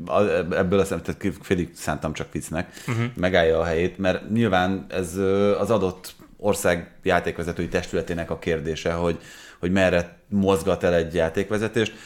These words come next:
Speaker 1: Nagyon-nagyon jól látható például Angliában az, hogy nagyon hosszú évek után, amíg Mike Riley vezette ezt a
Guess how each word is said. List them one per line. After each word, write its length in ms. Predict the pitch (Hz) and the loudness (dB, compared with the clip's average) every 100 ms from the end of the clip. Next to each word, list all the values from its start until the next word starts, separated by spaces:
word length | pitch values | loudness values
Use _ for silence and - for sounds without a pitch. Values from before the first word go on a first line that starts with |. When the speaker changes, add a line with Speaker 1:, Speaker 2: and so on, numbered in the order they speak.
| - - 98 104 | -20 -8 0 4
Speaker 1:
Nagyon-nagyon 520 | 113 95 90 80 80 | 6 4 2 2 0
jól 200 | 80 78 | 0 0
látható 640 | 73 71 - 69 - 69 | -2 -4 -6 -10 -8 -8
például 640 | 73 76 71 69 71 76 71 | -4 -4 -2 -4 -2 -4 -4
Angliában 640 | 82 80 73 69 65 67 | -4 -4 -4 -4 -4 -2
az, 280 | 87 131 117 - | 0 0 0 -8
hogy 260 | - 85 | -4 -2
nagyon 380 | 82 98 85 76 | 0 0 0 -2
hosszú 340 | 80 85 - 78 | -4 -6 -6 -4
évek 280 | 80 71 95 | -4 -4 -8
után, 280 | - 82 | -6 -4
amíg 300 | 71 69 - - | -4 -10 -12 -4
Mike 360 | 82 76 82 | -2 0 0
Riley 180 | 73 69 | -2 0
vezette 460 | 71 73 65 - 69 | -4 -4 -8 -4 -4
ezt 240 | - - | -4 -6
a 180 | 67 - | -6 -6